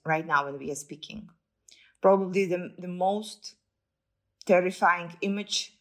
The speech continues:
that I have seen in this war was this box of dental crowns found in one of the, in one of the torture rooms in Izum.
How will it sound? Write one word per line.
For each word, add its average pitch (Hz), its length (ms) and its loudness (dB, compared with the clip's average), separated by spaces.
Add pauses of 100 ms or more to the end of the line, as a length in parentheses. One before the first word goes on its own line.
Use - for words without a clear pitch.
(340)
that 175 200 4
I 190 120 6
have 208 220 -6
seen 220 240 -2
in 202 100 0
this 180 200 -6
war 190 200 -2
was 165 200 -2
this 165 300 -10 (1000)
box 180 480 4
of - 340 -6 (320)
dental 180 380 2
crowns 143 640 -2 (120)
found 170 360 2
in 165 160 -10
one 165 240 -2
of 156 240 -12
the, 151 400 -10 (1400)
in 170 120 4
one 160 160 4
of 160 120 -6
the 165 100 -2
torture 175 360 -4
rooms 160 460 -8
in 165 160 -4
Izum. 147 520 -8